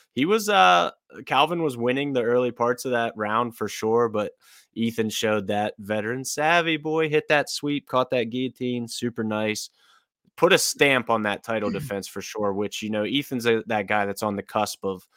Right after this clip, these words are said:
Speaker 1: a U F C opportunity, perhaps, and what they look for are definitive highlight reel finishes, and that's the kind of thing that Ethan needed to do to continue to put himself on their map. So that was just a fantastic performance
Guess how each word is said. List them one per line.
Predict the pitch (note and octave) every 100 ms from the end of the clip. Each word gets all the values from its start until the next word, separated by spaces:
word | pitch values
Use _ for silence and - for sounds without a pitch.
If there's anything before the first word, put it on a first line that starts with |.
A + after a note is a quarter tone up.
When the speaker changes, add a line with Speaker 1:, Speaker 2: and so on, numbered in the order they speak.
| _ _ _ -
Speaker 1:
a |
U | G2+ A2+
F | G#2+
C | - B2 A#2+
opportunity, | A2+ A2 G2+ A#2 A2 G#2+
perhaps, | G2+ G#2 G#2 G#2+ G#2+ -
and | F#2+ G2
what | G#2 C#3 -
they | C3+
look | A#2+ C3+ -
for | - A#2+ A2 A2
are | G#2 A#2 A#2
definitive | G#2+ G#2 - A2 A2 G#2+ G2+ - _ _ _
highlight | F#2+ F#2+ G#2+
reel | F#2+ A2+
finishes, | A2+ A2 C3 B2 - G2 -
and | G2 F#2+
that's | G2+ G#2+ - -
the | G#2
kind | - G#2+
of | G2+
thing | - G#2+ G2+
that | G2
Ethan | A2 G#2+ - F#2+ F#2+ _ _ _
needed | A#2+ B2+ A2
to | G#2+
do | A2+ A2 G#2 F#2+
to | G#2+
continue | G#2 F#2+ A2 G2+
to | G2
put | A2
himself | G2+ F#2+ G#2 G2
on | G2+ G2
their | F#2+
map. | F#2+ F#2 F2+ -
So | G2
that | G2+
was | G2+
just | F#2+ -
a |
fantastic | F#2 G2 F#2+ F#2 F#2 F#2 -
performance | F2+ G2 F#2+ F#2 -